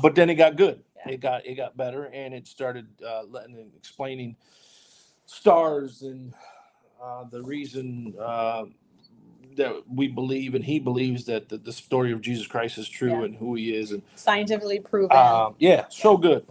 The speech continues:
Speaker 1: so good.
Speaker 2: It's
Speaker 1: So,
Speaker 2: good.
Speaker 1: yeah, go check it out. Go watch it right now.
Speaker 2: God
Speaker 1: It's
Speaker 2: of Heaven and Earth.
Speaker 1: God of Heaven and Earth. It's out.
Speaker 2: Yeah.
Speaker 1: Um, um, I don't
Speaker 2: At your
Speaker 1: know.
Speaker 2: local theater.
Speaker 1: I don't know how I got there.
Speaker 2: Maybe, like, for two more days. Maybe, like,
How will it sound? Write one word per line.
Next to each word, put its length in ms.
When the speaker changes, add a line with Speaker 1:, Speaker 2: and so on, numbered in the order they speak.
Speaker 1:
so 200
good. 160
Speaker 2:
It's 100
Speaker 1:
So, 100
Speaker 2:
good. 80
Speaker 1:
yeah, 180
go 160
check 200
it 80
out. 180
Go 100
watch 280
it 100
right 120
now. 160
Speaker 2:
God 140
Speaker 1:
It's 100
Speaker 2:
of 60
Heaven 220
and 120
Earth. 160
Speaker 1:
God 180
of 80
Heaven 240
and 100
Earth. 180
It's 180
out. 220
Speaker 2:
Yeah. 140
Speaker 1:
Um, 400
um, 260
I 60
don't 60
Speaker 2:
At 60
your 100
Speaker 1:
know. 80
Speaker 2:
local 220
theater. 380
Speaker 1:
I 60
don't 80
know 100
how 140
I 140
got 240
there. 260
Speaker 2:
Maybe, 240
like, 180
for 100
two 180
more 200
days. 400
Maybe, 260
like, 260